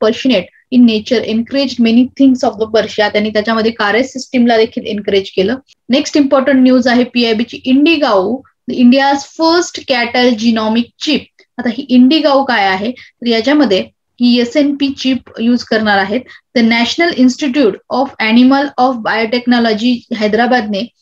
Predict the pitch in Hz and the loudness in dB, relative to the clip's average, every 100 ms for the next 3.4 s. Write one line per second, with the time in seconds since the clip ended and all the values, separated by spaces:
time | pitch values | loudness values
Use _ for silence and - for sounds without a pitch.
0 | _ - 247 - 320 294 285 247 240 233 | _ -10 -10 -4 -4 -4 -2 2 4 4
1 | 233 240 - 240 214 233 214 214 196 - | 4 2 0 -2 0 0 -2 -2 -4 -6
2 | _ - 214 262 262 254 262 277 247 262 | _ -6 0 2 2 2 0 2 2 4
3 | 262 190 196 | 4 2 0